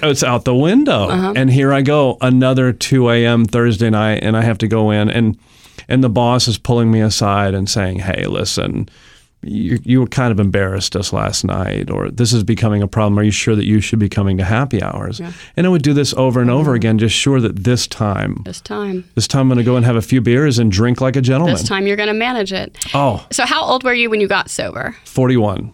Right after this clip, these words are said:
Speaker 2: Forty-one. And what did that look like? How, how did that come about?
Speaker 1: Oh, so I have this friend that I grew up with, and he was a wild, wild guy. And I, so I always, always behind him. I was the sidekick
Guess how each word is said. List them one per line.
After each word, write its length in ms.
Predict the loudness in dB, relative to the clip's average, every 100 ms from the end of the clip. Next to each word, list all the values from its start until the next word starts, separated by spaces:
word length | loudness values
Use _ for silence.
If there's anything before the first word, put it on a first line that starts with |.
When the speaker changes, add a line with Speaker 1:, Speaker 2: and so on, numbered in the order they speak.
| _
Speaker 2:
Forty-one. 640 | -4 -2 0 0 0 0
And 80 | -2
what 80 | -2
did 120 | -2
that 180 | -2 -2
look 180 | -4 -4
like? 220 | -4 -4
How, 260 | -4 -2 -2
how 160 | -2 -4
did 100 | -4
that 160 | -6 -6
come 160 | -4
about? 500 | -2 -2 -6 -8 -14 -16 -20 -20 _ _ _ -4
Speaker 1:
Oh, 240 | 0 2
so 240 | 2 0 0
I 140 | 2
have 140 | 2 2
this 140 | 0
friend 380 | -2 0 2 2
that 80 | 2
I 100 | 2
grew 240 | 2 2
up 160 | 2 0
with, 400 | 0 0 -2 0
and 240 | 2 2
he 160 | 2 4
was 180 | 4
a 80 | 2
wild, 500 | 2 2 2 2 2
wild 380 | 0 2 0 0
guy. 300 | -2 -2 -2
And 120 | -2 0
I, 140 | -2
so 180 | -2 0
I 140 | 2
always, 280 | 2 2 2
always 280 | 2 2 0
behind 560 | -2 -2 0 2 2
him. 200 | 2 2
I 120 | 2 2
was 220 | 2 0
the 80 | -2
sidekick 880 | 0 0 0 -2 -2 -2 -2 -6